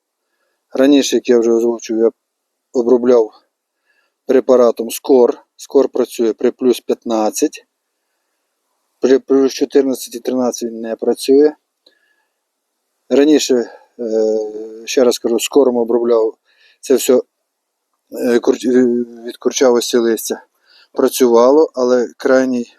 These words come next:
рік-два, ну, менше стало працювати. Або препарат неякісний, або перестав працювати, або водичка в мене не така. На даний момент обробив Magnicure Sensation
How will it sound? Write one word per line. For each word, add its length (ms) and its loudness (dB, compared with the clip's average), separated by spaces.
рік-два, 600 0
ну, 220 4
менше 320 2
стало 240 2
працювати. 680 -2
Або 300 0
препарат 500 0
неякісний, 680 -2
або 380 0
перестав 400 -2
працювати, 640 0
або 220 2
водичка 420 0
в 40 -10
мене 240 -10
не 100 -14
така. 360 -12
На 80 0
даний 280 0
момент 440 -6
обробив 440 0
Magnicure 800 -6
Sensation 560 -8